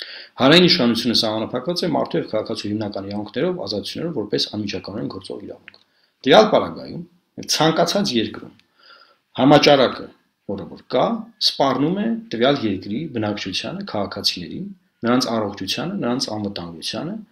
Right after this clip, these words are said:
և այդ ընդհանուր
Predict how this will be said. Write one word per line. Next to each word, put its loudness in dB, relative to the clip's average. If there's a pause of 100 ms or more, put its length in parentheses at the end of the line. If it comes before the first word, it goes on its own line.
(360)
և 4 (560)
այդ 4 (200)
ընդհանուր 6